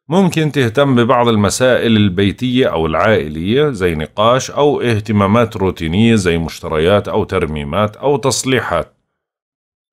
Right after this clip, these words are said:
في نوع من أنواع التقارب ما بينك وبين أفراد العائلة زي أخ أو جار أو أحد الأبناء مثلًا.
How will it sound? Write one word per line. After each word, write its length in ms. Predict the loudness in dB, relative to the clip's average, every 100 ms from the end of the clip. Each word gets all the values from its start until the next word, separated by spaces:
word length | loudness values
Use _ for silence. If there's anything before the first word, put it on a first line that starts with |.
| _ _
في 200 | -2 0
نوع 260 | 2 2 2
من 60 |
أنواع 320 | -2 0 0 0
التقارب 760 | -4 -6 0 2 4 2 0
ما 160 | -2 0
بينك 380 | 0 0 -2 -8
وبين 580 | -4 -2 -2 -4 -12 _ _ _ _ -12
أفراد 420 | -8 0 0 0
العائلة 520 | 0 0 0 -2 -6 -14 _
زي 240 | -8 -6
أخ 360 | -4 -4 -4 _ _ _ -14
أو 180 | -12
جار 440 | -6 0 2 0 -2 _ _ _ _ _ _
أو 500 | 0 2 2 -2 -12 _
أحد 280 | -2 0 0
الأبناء 560 | 0 -2 -2 -2 -2 -2
مثلًا. 420 | -6 -6 -14